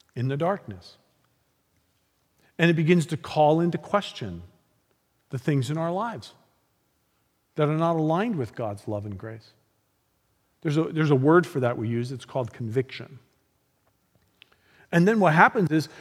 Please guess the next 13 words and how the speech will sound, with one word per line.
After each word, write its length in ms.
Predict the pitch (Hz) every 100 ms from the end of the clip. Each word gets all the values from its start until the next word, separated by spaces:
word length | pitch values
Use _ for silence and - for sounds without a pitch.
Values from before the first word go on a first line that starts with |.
| -
we 200 | 139 185
become 360 | 202 214 - 185
exposed, 960 | 165 - - - 190 214 156 110 - - - _ _ _ _ _ _ _ _ _ _ -
because 420 | 139 - 208 233
of 80 | 156
his 160 | 123 104
light, 280 | 98 110 - _
we 160 | 143 180
become 300 | 185 - 175
exposed 720 | 160 - - 226 196 147 - - - -
to 120 | 170
the 120 | 151
darkness 760 | 123 156 214 254 127 113 -